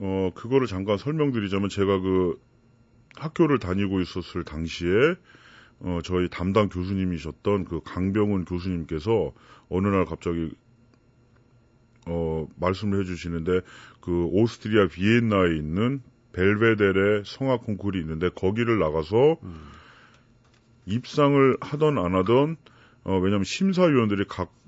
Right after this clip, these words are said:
Speaker 1: 유럽의 큰 오페라 하우스의 극장장들이기 때문에 단장이고,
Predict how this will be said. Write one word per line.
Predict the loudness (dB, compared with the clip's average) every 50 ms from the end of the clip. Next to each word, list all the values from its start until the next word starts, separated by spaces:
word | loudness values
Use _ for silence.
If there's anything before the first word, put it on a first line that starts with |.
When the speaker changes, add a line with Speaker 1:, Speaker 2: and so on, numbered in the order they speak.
| -10 -6
Speaker 1:
유럽의 | -2 0 2 4 4 4 4 2 0
큰 | -2 -14 -10 -6 -4 -2
오페라 | -2 -2 -2 -2 0 0 2 2
하우스의 | 2 0 -2 -4 -4 -8 -10
극장장들이기 | -8 -10 -8 -4 -2 0 0 0 0 0 -2 -2 -4 -6 -8 -8 -10 -10 -12
때문에 | -12 -10 -10 -8 -8 -8 -8
단장이고, | -8 -4 -2 -2 0 0 0 0 -2 -2 -4 -2 -2 -2